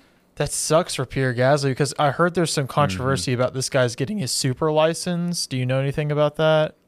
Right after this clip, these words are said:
Speaker 2: I do not. Uh-uh.
Speaker 1: Well, apparently there's some rules that you have to follow in order to get your super license is what it's called. And
Speaker 2: Yeah.
Speaker 1: they're gonna have to bend them, I believe, a little bit to let him get it in time.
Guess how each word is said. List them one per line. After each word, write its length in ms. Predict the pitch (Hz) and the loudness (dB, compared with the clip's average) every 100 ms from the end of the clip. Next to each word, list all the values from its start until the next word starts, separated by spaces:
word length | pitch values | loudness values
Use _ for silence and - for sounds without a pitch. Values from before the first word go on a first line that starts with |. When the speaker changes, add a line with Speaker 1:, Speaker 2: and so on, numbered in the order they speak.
| _ _ | _ _
Speaker 2:
I 120 | 92 101 | -6 -4
do 140 | 101 | -4
not. 340 | 92 101 90 - | -2 -4 -4 -8
Uh-uh. 340 | 101 98 90 90 | -8 -6 -8 -4
Speaker 1:
Well, 300 | 147 156 151 | 4 6 6
apparently 640 | 143 175 180 180 170 156 143 | 2 -2 -2 -2 -2 -2 -2
there's 320 | 123 131 127 | 0 0 0
some 300 | - 123 117 | -2 -4 0
rules 420 | 127 127 120 113 | 0 2 0 -2
that 300 | 120 120 107 | -2 -2 -2
you 100 | 131 | -2
have 100 | 123 | -2
to 80 | 123 | -4
follow 380 | - 123 123 120 | -2 2 2 2
in 80 | 117 | 0
order 200 | 120 113 | 0 -2
to 60 | |
get 160 | 117 123 | -4 -6
your 120 | 120 | -6
super 380 | 127 - 127 131 | -4 -4 -2 0
license 420 | 127 127 123 131 | 2 2 0 -2
is 160 | 127 131 | -2 0
what 120 | 135 | 0
it's 100 | 127 | 0
called. 400 | - 143 143 139 - _ _ - | 2 4 4 2 -8 _ _ -6
And 160 | - 123 | -2 0
Speaker 2:
Yeah. 40 | |
Speaker 1:
they're 120 | 123 | 0
gonna 160 | 120 123 | 0 0
have 160 | 123 | -2
to 140 | - 113 _ _ - | -4 -10 _ _ -4
bend 320 | 123 139 151 | -4 -2 0
them, 340 | 160 160 156 | 2 2 2
I 120 | - | 0
believe, 360 | 139 151 151 143 | 0 0 0 0
a 40 | |
little 240 | 143 151 151 | 0 0 2
bit 180 | 143 135 | 0 -2
to 100 | 131 | 0
let 180 | 123 123 | 0 0
him 180 | 123 117 | -2 -2
get 180 | 120 127 | -2 0
it 120 | 139 | -2
in 140 | 160 | -2
time. 380 | - 175 175 | 0 0 0